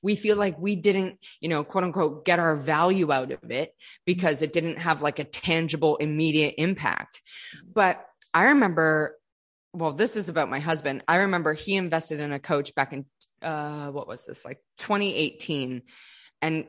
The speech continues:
it was, like, at the time, I think it was, like, twelve grand or ten grand or something like that for three months, right? It was,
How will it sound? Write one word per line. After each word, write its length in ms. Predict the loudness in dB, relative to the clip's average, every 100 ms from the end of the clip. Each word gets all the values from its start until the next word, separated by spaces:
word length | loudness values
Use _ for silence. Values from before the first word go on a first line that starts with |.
| 2
it 100 | 4
was, 220 | 4 2
like, 280 | 0 0 -6 _ -6
at 100 | -4
the 80 |
time, 260 | -6 -8 -12
I 20 |
think 240 | -14 -16 -14
it 60 |
was, 100 | -12
like, 200 | -10 -12
twelve 360 | -12 -10 -10 -10
grand 280 | -8 -8 -10
or 100 | -12
ten 340 | -8 -8 -8 _ _
grand 300 | -6 -4 -6
or 80 | -8
something 220 | -10 -8
like 80 | -6
that 180 | -6 -6
for 80 | -10
three 220 | -4 -4
months, 300 | -6 -10 -2
right? 140 | 2
It 60 | 2
was, 180 | 0